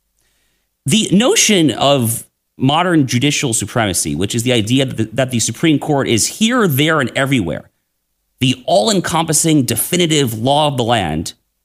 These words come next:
is a modern misnomer and a modern failure to understand Civics one oh one. It stems from a somewhat obscure nineteen fifty-eight case called Cooper versus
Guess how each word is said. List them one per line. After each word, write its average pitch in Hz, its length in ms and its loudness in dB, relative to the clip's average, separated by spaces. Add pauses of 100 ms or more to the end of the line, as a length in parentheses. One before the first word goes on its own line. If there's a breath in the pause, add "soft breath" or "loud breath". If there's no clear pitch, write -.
(440)
is 180 400 0
a 175 320 0 (240)
modern 214 680 2
misnomer 95 760 0
and 135 100 0
a 135 120 2
modern 151 420 2
failure 143 460 0
to 127 160 -4
understand 120 440 0
Civics 110 400 -2
one 107 140 0
oh 95 80 0
one. 87 300 -2 (720)
It 147 100 0
stems 262 340 0
from 185 140 0
a 151 80 2
somewhat 240 460 0
obscure 135 800 -2
nineteen 143 340 0
fifty-eight 123 500 -2
case 117 300 0
called - 300 -6
Cooper 175 340 -4
versus 123 400 -2